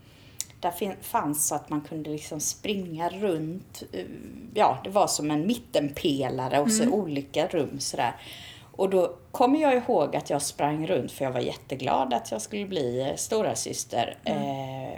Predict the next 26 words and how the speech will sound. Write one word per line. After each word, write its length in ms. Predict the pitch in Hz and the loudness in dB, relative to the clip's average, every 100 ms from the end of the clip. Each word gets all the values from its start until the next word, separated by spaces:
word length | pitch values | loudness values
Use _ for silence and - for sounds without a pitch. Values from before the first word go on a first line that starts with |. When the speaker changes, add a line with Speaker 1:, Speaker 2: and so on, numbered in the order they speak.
| - | -10
Speaker 1:
och 160 | - 160 | -6 -4
sjöng 640 | - - 233 160 143 143 | -4 0 2 2 2 2
den 140 | 165 202 | 0 2
här, 200 | 165 127 | 0 2
"Vart 240 | 190 - | -2 -2
ska 240 | - - 151 | -6 -2 0
du 80 | |
gå, 260 | 165 180 147 | 2 2 2
min 200 | 143 151 | 0 0
lilla 280 | 165 160 135 | -2 -2 -4
flicka?" 580 | - 220 - - - 294 | -4 -4 -2 -2 0 -2
Speaker 2:
<laughs> 40 | - 453 - - 392 - 403 - - - - - - - - - - - - - - | 0 -2 -2 -2 -6 -4 -6 -6 -4 -4 -4 -20 -20 -20 -20 -20 -20 -20 -20 -20 -4
Speaker 1:
Ja, 260 | - 196 156 | 4 4 6
"Jag 180 | 175 175 | 4 2
ska 140 | - | 0
gå 220 | 151 170 | 2 4
och 60 | 147 | 4
hämta 380 | 190 - - 135 | 4 0 0 0
dricka", 400 | 135 254 240 240 | 4 4 4 4
Speaker 2:
Ja, 80 | 113 | 2
Speaker 1:
eller 240 | 107 151 | 4 4
vad 80 | 143 | 4
Speaker 2:
ja. 60 | 240 | 6
Speaker 1:
det, 80 | 285 | 6
ja, 260 | 170 - - | 6 4 2
så. 220 | 180 | 2